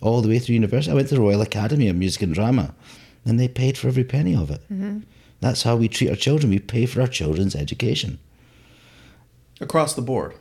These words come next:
Speaker 1: Across the board. Unless you're, like, earning ridiculous amount of money.
Speaker 3: Mm.
Speaker 1: um, then yeah, that is, education is
Speaker 3: Wow.
Speaker 1: free.
Speaker 3: Yeah.
Speaker 1: Education is free for those who can't afford it.
Speaker 3: That's
Speaker 1: It's as
Speaker 3: not
Speaker 1: simple
Speaker 3: how
Speaker 1: as that.
Speaker 3: the United States works.
Speaker 1: It's not how the United States works.
Speaker 3: It's
Speaker 1: And
Speaker 3: the
Speaker 1: so I wanted
Speaker 3: opposite.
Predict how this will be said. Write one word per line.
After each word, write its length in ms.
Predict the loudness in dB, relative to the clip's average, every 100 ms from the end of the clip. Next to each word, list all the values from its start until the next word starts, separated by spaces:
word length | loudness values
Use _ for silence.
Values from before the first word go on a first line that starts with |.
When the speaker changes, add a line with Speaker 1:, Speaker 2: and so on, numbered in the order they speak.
| -12
Speaker 1:
Across 380 | -4 -2 -2 0
the 80 |
board. 500 | 2 2 4 2 0 0
Unless 300 | 2 4 2
you're, 100 | 4
like, 200 | 2 2
earning 220 | 2 4
ridiculous 560 | 4 2 0 0 0 0
amount 300 | 2 2 2
of 60 | 0
money. 440 | 0 2 0 -2 -12 -18 -10
Speaker 3:
Mm. 580 | -10 -10 -2 2 2 4
Speaker 1:
um, 240 | 2 0 -4
then 260 | 0 2 4
yeah, 220 | 2 2
that 220 | -2 -2
is, 240 | -8 -6
education 480 | -4 -4 -2 -4 -2
is 100 | -2
Speaker 3:
Wow. 60 | 0
Speaker 1:
free. 300 | 2 2 0 -6
Speaker 3:
Yeah. 140 | -2
Speaker 1:
Education 400 | 0 0 0 0
is 100 | 0 0
free 200 | 0 0
for 140 | 0
those 280 | 0 -2 -2
who 80 | -4
can't 260 | -4 -4
afford 280 | -4 -4 -4
it. 180 | -6 -8
Speaker 3:
That's 200 | -6 -2
Speaker 1:
It's 0 |
as 20 |
Speaker 3:
not 140 | -2 2
Speaker 1:
simple 180 | 2
Speaker 3:
how 60 | 2
Speaker 1:
as 60 | 2
that. 60 | 0
Speaker 3:
the 60 |
United 260 | -2 -4 -8
States 280 | -10 -12 -12
works. 280 | -16 -16 -10
Speaker 1:
It's 120 | 0
not 180 | 0 2
how 80 | 0
the 80 | 2
United 220 | 0 -2
States 220 | -4 -2
works. 160 | -2 -2
Speaker 3:
It's 220 | -8 -4
Speaker 1:
And 100 | 0
Speaker 3:
the 40 | 2
Speaker 1:
so 240 | 2 2
I 200 | 2 2
wanted 260 | 4 2 2
Speaker 3:
opposite. 140 | -2